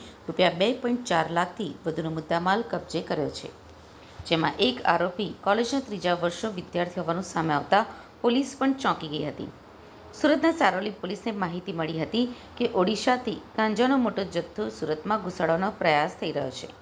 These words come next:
આ આધારે કામરેજથી નીકળેલા બંને શંકાસ્પદ શખ્સો ઉપર નજર રાખી સારોલી નિયોલ ચોકી પાસે વોચ ગોઠવી બંનેને રોકવામાં આવ્યા હતા. પોલીસે જ્યારે શંકમંદોના થેલાની તપાસ કરી, ત્યારે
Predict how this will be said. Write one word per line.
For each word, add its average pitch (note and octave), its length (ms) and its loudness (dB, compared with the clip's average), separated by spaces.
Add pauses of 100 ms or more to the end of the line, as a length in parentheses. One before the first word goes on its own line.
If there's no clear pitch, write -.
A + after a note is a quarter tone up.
(680)
આ E3 80 8 (140)
આધારે G#3+ 320 2
કામરેજથી F#3 640 -2
નીકળેલા F3 520 -2
બંને A3 320 2
શંકાસ્પદ G3 680 2
શખ્સો - 480 -2
ઉપર F#3+ 280 4 (380)
નજર G3+ 300 2
રાખી G3 340 0 (240)
સારોલી A#3 480 2 (160)
નિયોલ B3 320 0 (100)
ચોકી F#3 340 -2
પાસે F3+ 300 2 (140)
વોચ E3 320 4
ગોઠવી E3 340 -2 (380)
બંનેને A#3 380 4
રોકવામાં E3 520 2
આવ્યા D#3 240 -2
હતા. B2 180 -8 (1700)
પોલીસે D#4 420 4
જ્યારે C#4+ 220 4
શંકમંદોના A3+ 800 0 (180)
થેલાની C4 540 2
તપાસ D3+ 340 -2
કરી, G3 180 -2 (360)
ત્યારે E3 240 2